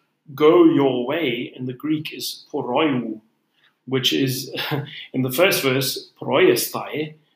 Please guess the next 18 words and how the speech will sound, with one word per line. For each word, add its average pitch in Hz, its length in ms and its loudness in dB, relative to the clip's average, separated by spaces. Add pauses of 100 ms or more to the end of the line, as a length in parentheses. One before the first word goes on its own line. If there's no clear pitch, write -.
(140)
means 123 440 -2
Jesus 160 720 2
is 151 560 2 (720)
journeying 175 840 4
to 143 160 0
Jerusalem. 156 480 -2
It's - 160 -10
that 180 240 0
word, 202 360 4 (220)
jour-, 139 280 -4
journeying. 175 640 0 (240)
So - 360 0 (420)
a 143 60 -4
better 233 240 4
translation 170 560 2
would 139 100 2
actually 151 320 0
be 135 300 -2